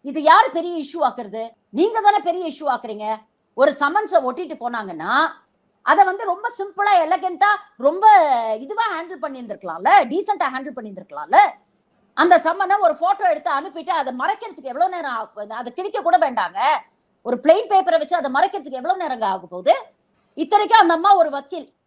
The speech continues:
இவருடைய மனைவி ஒரு வக்கீல், அவங்களுக்கு தெரியாத சட்டமா? அப்ப வேணும்ட்டு திமிர் எடுத்து போய், கொழுப்பு எடுத்து போய் கிழிச்சு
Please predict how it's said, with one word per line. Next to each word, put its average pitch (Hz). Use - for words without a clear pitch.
இவருடைய 262
மனைவி 339
ஒரு 320
வக்கீல், 277
அவங்களுக்கு 294
தெரியாத 320
சட்டமா? 233
அப்ப 277
வேணும்ட்டு 320
திமிர் 370
எடுத்து 294
போய், 302
கொழுப்பு 311
எடுத்து 254
போய் 339
கிழிச்சு 415